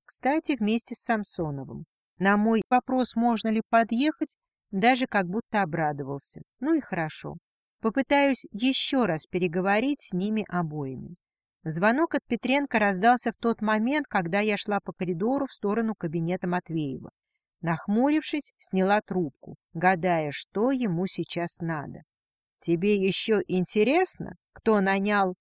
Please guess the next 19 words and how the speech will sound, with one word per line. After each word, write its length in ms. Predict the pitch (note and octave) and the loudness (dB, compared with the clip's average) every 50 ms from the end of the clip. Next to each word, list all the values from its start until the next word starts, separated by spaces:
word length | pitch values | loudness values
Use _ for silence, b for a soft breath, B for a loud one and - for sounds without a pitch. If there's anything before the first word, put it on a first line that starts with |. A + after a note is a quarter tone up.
| _ _ | _ _
за 240 | - F3 D#3+ F#3+ G3 | -6 -2 -2 0 2
тобой 360 | - G#3+ G#3 F#3+ G#3 G3+ G3+ | 2 2 4 4 2 2 4
ребят 360 | A3+ C4 B3+ A3+ G3 D#3 D3 - _ _ _ _ _ _ _ | 2 2 2 2 2 2 2 0 _ _ _ _ _ _ _
топать?» 540 | - F3 D#3 C3+ - - - - - - - _ _ _ _ _ _ | 0 0 0 0 -4 -10 -20 -18 -18 -18 -18 _ _ _ _ _ _
поинтересовался 880 | - F3 F3 D3+ - F3 E3+ - - F3+ E3+ E3 D#3+ D3 C#3+ - - D#3 | 0 2 2 2 0 0 -2 0 2 2 2 2 2 0 -2 -2 -6 -8
сходу. 520 | - - - - E3 D#3 C3+ B2+ - D#3+ E3 _ _ _ _ _ _ _ _ _ _ _ _ _ | -10 -10 -6 -4 -2 -2 -2 -4 -10 -14 -16 _ _ _ _ _ _ _ _ _ _ _ _ _
«Конечно». 720 | _ - F3+ F3+ E3+ E3 E3 E3 F#3 - - - B3+ B3+ - _ _ _ _ _ _ _ _ _ _ _ | _ -2 0 0 2 2 0 0 0 -2 -4 -4 -6 -6 -8 _ _ _ _ _ _ _ _ _ _ _
Я 240 | - F3 G#3 A3+ A3+ | -2 4 4 4 4
взялась 420 | G#3 G3 - A#3+ A#3 A3+ A3+ G#3+ | 4 0 0 2 2 2 2 2
за 180 | F#3 F#3 G#3+ G#3+ | 0 0 0 2
ручку 500 | A#3 B3+ D4 D4+ - - - D#4 D4 C#4+ - _ | 2 0 -2 -2 -4 -8 -6 -6 -6 -6 -6 _
и 100 | F#3+ G3+ | 0 2
оказалась 720 | G3 F#3 - - F#3 F3 D#3+ E3 G3+ G#3+ A#3 A#3+ - - | 2 2 2 2 2 2 2 2 0 0 0 -2 -4 -6
в 60 | - | -6
пустой 360 | - E3+ D3+ - - F#3 F#3+ | -6 -6 -6 -4 -4 -4 -4
приемной. 720 | - - E3+ F#3 F3 D#3 D#3 D3 C3+ C3 C3 B2+ C#3+ D#3+ - - _ _ _ _ _ _ _ _ _ _ - | -2 -4 -4 -2 -2 -2 -2 -4 -4 -6 -10 -12 -12 -14 -16 -18 _ _ _ _ _ _ _ _ _ _ 0
«Ты 100 | A3 A#3 | 2 2
раскопал 520 | B3+ A#3 - - A#3 A#3 - B3 A#3+ A#3 | 4 2 2 0 -2 0 4 4 2 4
заказчика?» 880 | G3+ A3 A#3 - - - D#4+ E4 D4+ - - - F3 - - - D3 | 4 2 0 0 2 2 2 2 2 0 -2 -4 -6 -8 -10 -14 -16